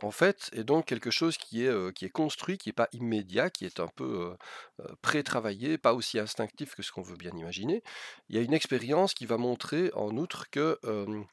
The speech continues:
le fait de voir et d'être capable d'utiliser nos yeux pour avoir une réelle perception de, du monde et de l'espace, ben, c'est pas quelque chose qui est inné, c'est quelque chose qui est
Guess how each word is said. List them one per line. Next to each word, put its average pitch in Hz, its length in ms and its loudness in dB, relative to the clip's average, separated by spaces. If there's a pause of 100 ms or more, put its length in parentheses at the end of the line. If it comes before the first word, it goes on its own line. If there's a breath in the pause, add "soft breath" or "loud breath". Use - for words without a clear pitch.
le 101 140 -2
fait - 420 0
de 113 80 -2
voir 101 720 0
et 90 60 -14
d'être 95 260 -8
capable 151 500 4
d'utiliser 151 600 -4
nos 127 120 0
yeux 127 360 -2
pour 104 160 -4
avoir 110 260 0
une 95 120 -4
réelle 135 460 4
perception 113 680 -4
de, 87 200 -8
du 92 140 -10
monde 117 320 0
et 90 40 -8
de 87 100 -8
l'espace, 82 500 0 (400 loud breath)
ben, 101 60 -2
c'est 143 120 0
pas 170 120 6
quelque 143 260 0
chose 151 220 0
qui - 120 -6
est - 160 -8
inné, 107 280 -2
c'est - 140 -8
quelque 104 220 -8
chose 143 220 -4
qui - 160 -4
est 117 80 -6